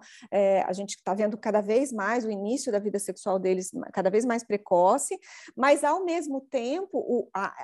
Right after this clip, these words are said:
há uma promiscuidade, há uma, uma diversidade de parceiros, porque eles não mantêm relações a, nem médio prazo, né? Às vezes, numa festa, ficam com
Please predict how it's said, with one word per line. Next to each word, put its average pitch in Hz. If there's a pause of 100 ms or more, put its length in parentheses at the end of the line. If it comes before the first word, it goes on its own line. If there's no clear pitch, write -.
(180)
há 277
uma 311
promiscuidade, 254
há 240
uma, 254
uma 220 (280)
diversidade 226
de 220
parceiros, 220
porque -
eles 277
não 294
mantêm 294
relações 277 (640)
a, 226 (160)
nem 240
médio 330
prazo, 202
né? 240
Às 196
vezes, 208
numa 254
festa, 294 (440)
ficam 277
com 269